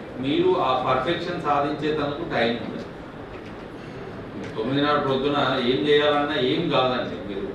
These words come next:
చివరికి రేపు కోఆర్డినేషన్ మీటింగ్ మీ మండల్ లెవెల్ లోపల పెట్టుకోండి. పెట్టుకొని వీలైనంత వరకు డిస్కస్ చేయండి, ప్రతి టాపిక్ డిస్కస్ చేయండి. మీరు హ్యాండ్ బుక్ దగ్గర పెట్టుకోవాలి. ఆ, ప్రతి టాపిక్ గురించి in డీటెయిల్‌గా చదవండి.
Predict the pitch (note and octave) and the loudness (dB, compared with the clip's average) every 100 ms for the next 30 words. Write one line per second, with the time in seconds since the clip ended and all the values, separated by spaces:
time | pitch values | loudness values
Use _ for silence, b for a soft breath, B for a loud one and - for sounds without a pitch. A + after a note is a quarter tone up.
0 | - - - - A#2+ C3+ - A#2 A2+ C3 | -4 -4 -4 -2 2 2 2 0 0 0
1 | B2+ - - - A#2 A#2+ B2 B2+ B2+ B2+ | -2 -6 -10 -6 4 6 6 2 0 0
2 | A#2+ A#2 - F3 C3+ C#3 A#2 A2 A#2+ B2 | -2 -2 -4 -4 -2 -2 -2 -2 0 2
3 | A#2+ A#2+ A#2 A2+ A#2 - - - - - | 4 4 4 2 2 0 0 -2 -6 -8
4 | - - - - - - - - - - | -10 -12 -12 -12 -12 -12 -12 -12 -12 -14
5 | - C3 B2+ B2 F#3+ F#3+ C#3 - - - | -6 0 2 6 6 6 4 -2 -6 -8
6 | B2 D3+ F#3+ G3+ G3 F#3+ F#3 E3+ E3+ F#3+ | -4 2 6 6 4 2 2 4 4 2
7 | D#3 - - E3 D3 B2+ A2+ A2+ B2 D3 | 0 0 0 0 2 2 0 -2 -2 0
8 | D3+ - C3+ - - B2 - B2+ G#2+ G2 | 0 2 2 2 -2 -4 -2 -2 0 0
9 | - - - - - - - A#2+ A#2+ A2+ | -2 -6 -10 -12 -12 -12 -8 -2 0 2
10 | D3+ D#3 - D3 C#3+ D3+ D3 D3 D3+ D3 | 0 0 2 4 4 6 4 2 4 6
11 | D3 D3+ D#3 - - - - - B2 B2 | 6 6 0 -6 -10 -12 -12 -8 2 4
12 | B2 A#2+ - C3 - F#3+ F#3+ F3 E3+ E3+ | 6 4 2 0 4 4 6 4 4 2
13 | E3+ E3+ E3+ E3+ E3 D#3+ E3 D#3+ E3 E3 | 0 0 -2 -2 0 0 2 2 2 0
14 | C#3 - - - | 0 0 -2 -6